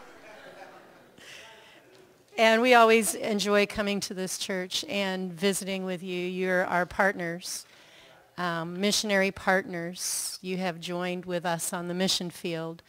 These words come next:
and you are feeding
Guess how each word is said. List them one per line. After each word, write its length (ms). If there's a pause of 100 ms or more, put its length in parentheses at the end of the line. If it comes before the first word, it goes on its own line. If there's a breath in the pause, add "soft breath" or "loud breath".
(480 loud breath)
and 340
you 200
are 500 (220)
feeding 720